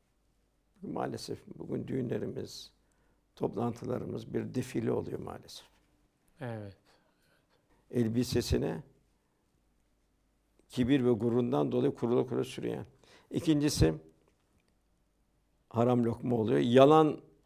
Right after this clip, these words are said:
Speaker 1: yeminle malını pazarlayan. Üçüncü verdiğine başa kalkan. Yani imha eden, Allah korusun.
Speaker 2: Efendim bu sistem planında da böyle, e, İslam,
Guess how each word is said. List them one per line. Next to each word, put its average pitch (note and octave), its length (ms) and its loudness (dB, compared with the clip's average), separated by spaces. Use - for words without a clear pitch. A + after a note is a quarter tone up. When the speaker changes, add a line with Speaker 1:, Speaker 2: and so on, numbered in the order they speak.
Speaker 1:
yeminle D3+ 480 4
malını C3+ 360 4
pazarlayan. A2+ 600 0
Üçüncü D3 400 0
verdiğine C#3+ 480 8
başa C3+ 220 -2
kalkan. G#2 380 -6
Yani - 140 -18
imha G#2 340 -2
eden, - 220 -16
Allah - 300 -10
korusun. - 360 -20
Speaker 2:
Efendim D3 460 -8
bu E3 320 -10
sistem A3+ 600 -8
planında C#3+ 720 -2
da B2 240 -2
böyle, C#3+ 440 -2
e, B2 500 -6
İslam, C3+ 560 -4